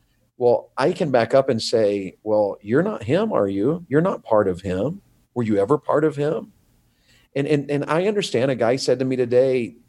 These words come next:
um, "There's people in my town that have identified with the Independent Baptist world, and, and we just shut our church down and reopened it as a Bible church."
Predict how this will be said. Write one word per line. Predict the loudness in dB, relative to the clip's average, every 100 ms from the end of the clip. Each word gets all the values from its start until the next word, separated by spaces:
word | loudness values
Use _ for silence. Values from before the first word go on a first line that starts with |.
| 0
um, | 2 2 -4 -20 _
"There's | 4 4
people | -2 -4 0
in | 0
my | 2 0
town | 0 -2 0 2 0 0 -8 _ _ _
that | 0 0
have | 0 0
identified | 0 0 0 0 0 0 -2 0
with | 0 0
the | 0
Independent | -2 0 0 2
Baptist | 2 0 -4 -2
world, | 0 2 2 0 -2 _ _ _ -2
and, | 0 0 -2
and | -2
we | -2 0
just | 0 0
shut | 2
our | 2
church | 0 -4 -2
down | 0 0
and | 0
reopened | 2 2 2 -4
it | -2
as | 0
a |
Bible | 0 0 2 0
church." | 0 0 -2 -8